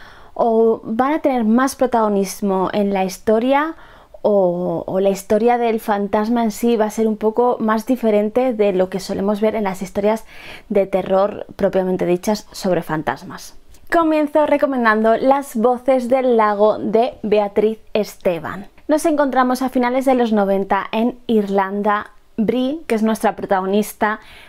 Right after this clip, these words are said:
regresa al pueblo, eh, de su infancia en el que creció con su madre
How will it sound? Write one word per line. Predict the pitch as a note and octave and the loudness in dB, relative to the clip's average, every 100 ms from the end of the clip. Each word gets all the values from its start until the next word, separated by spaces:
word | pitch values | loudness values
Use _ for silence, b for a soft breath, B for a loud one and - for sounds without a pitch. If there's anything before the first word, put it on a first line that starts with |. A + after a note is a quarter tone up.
| B | B
regresa | A#3+ A3+ A#3 A#3 C4+ | 0 2 2 0 -2
al | - A#3 A3+ | -2 -2 -4
pueblo, | - - A3 A3 A3 A3 A3 G#3+ G#3 G#3 | -4 0 2 2 4 4 4 4 2 0
eh, | - G#3 F#3 F3+ E3+ | 0 -2 0 0 0
de | G#3 | 0
su | A3+ | 0
infancia | G3+ G#3 G3 G3 G#3+ | -2 -2 -4 0 -2
en | G#3 F#3 | 0 -4
el | F3+ | 0
que | F#3 | 0
creció | E3+ F#3 - G#3 G3+ | 0 -4 -2 2 2
con | G3+ G#3 | 2 -4
su | - | -2
madre | G3+ G3 G3+ G#3 | 0 0 0 -2